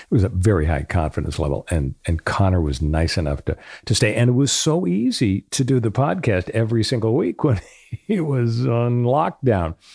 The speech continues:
"Well, we're kinda returning to normal. And so it's not always as easy, you know, vacations, et cetera. But he will be back, and, uh, I'm looking forward to it, and I know you are too."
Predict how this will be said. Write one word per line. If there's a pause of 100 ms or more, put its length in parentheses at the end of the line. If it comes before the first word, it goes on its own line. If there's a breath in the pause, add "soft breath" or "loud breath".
(160 loud breath)
"Well,
we're
kinda
returning
to
normal. (540 loud breath)
And
so
it's
not
always
as
easy,
you
know,
vacations,
et
cetera. (360 loud breath)
But
he
will
be
back,
and,
uh, (340)
I'm
looking
forward
to
it,
and
I
know
you
are
too."